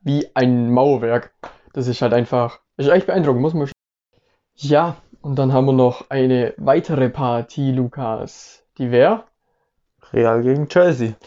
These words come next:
Speaker 1: Ja, wer darf gegen City im Finale spielen?
Speaker 2: Sehr schwierig. Ich tippe auf ein englisches Finale.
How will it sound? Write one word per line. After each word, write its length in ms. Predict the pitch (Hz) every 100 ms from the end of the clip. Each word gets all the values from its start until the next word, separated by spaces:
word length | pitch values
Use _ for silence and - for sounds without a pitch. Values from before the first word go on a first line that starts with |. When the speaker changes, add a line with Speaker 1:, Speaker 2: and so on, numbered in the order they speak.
| - - - _
Speaker 1:
Ja, 240 | - 170 165 - - - _ _ -
wer 540 | 139 139 147 139 - _
darf 220 | 127 123 - _ _
gegen 340 | 131 123 120 113
City 380 | - - 120
im 300 | 113 117 113 - _
Finale 380 | 127 117 110
spielen? 420 | 110 - 120 151 - _ _ _ _ _ _ - _ _ _ - - - - - _ _ - -
Speaker 2:
Sehr 180 | 143 135
schwierig. 560 | - 131 127 131 127 - - - _ _ _
Ich 260 | 156 139 -
tippe 220 | 127 113
auf 260 | 113 110 -
ein 80 | 110
englisches 480 | 107 104 101 98
Finale. 540 | - 98 95 95 98